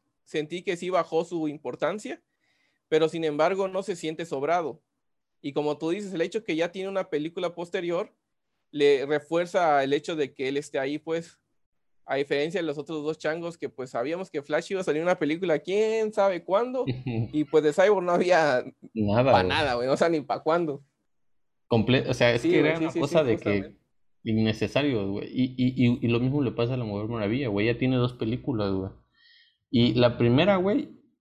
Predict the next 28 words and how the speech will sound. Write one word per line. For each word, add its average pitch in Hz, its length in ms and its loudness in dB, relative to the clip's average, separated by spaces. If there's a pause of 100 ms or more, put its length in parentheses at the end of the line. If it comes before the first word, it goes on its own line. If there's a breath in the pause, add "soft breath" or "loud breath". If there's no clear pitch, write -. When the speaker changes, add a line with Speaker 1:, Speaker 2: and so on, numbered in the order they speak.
(140)
Speaker 2:
es - 340 -6
una 120 240 0
pinche 104 580 0
joyita, 104 520 0
güey, 95 160 0
la 92 80 -2
verdad 101 220 0
es - 80 -10
que 131 100 -6
la 107 120 -2
primera 113 260 -2
de 117 60 2
Speaker 1:
Sí, - 40 2
Speaker 2:
la 170 80 2
Speaker 1:
esa 175 60 0
Speaker 2:
Mujer - 120 -2
Speaker 1:
está - 100 2
Speaker 2:
Maravilla 131 240 4
Speaker 1:
buena. - 200 2
Speaker 2:
está - 200 0
muy 123 400 2
buena, 104 340 0
güey. - 140 -12 (840)
La 120 240 4
segunda 139 400 2
está 135 280 -4
cagadísima, 107 680 -4
güey. 107 200 -6